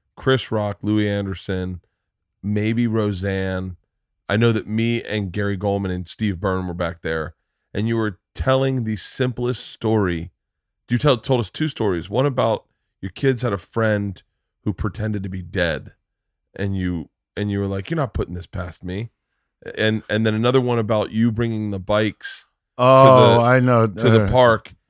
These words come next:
Speaker 1: and then you get, it's all about the bikes, and then, uh, w-
Speaker 2: How I got cut up. I had
Speaker 1: Your
Speaker 2: the
Speaker 1: na-
Speaker 2: bikes in my Bronco.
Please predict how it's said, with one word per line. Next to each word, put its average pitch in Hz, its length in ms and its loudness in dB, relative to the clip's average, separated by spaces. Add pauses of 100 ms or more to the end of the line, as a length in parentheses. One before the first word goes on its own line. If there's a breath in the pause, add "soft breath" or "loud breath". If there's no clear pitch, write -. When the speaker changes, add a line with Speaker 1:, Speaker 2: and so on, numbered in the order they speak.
(120)
Speaker 1:
and 113 140 0
then 117 100 2
you 113 80 0
get, 117 300 0
it's 120 180 0
all 139 140 6
about 131 240 2
the 131 80 -4
bikes, 127 380 2
and 120 100 -2
then, 113 140 -2 (180)
uh, 127 200 2
w- 117 200 -8 (160)
Speaker 2:
How 135 240 -2
I 131 120 -2
got 127 280 -4
cut 135 260 -4
up. 131 340 0
I 110 80 -4
had 113 160 0
Speaker 1:
Your 151 160 10
Speaker 2:
the 135 60 4
Speaker 1:
na- 143 60 4
Speaker 2:
bikes 151 320 4
in 131 100 -4
my 120 160 -2
Bronco. 117 960 -4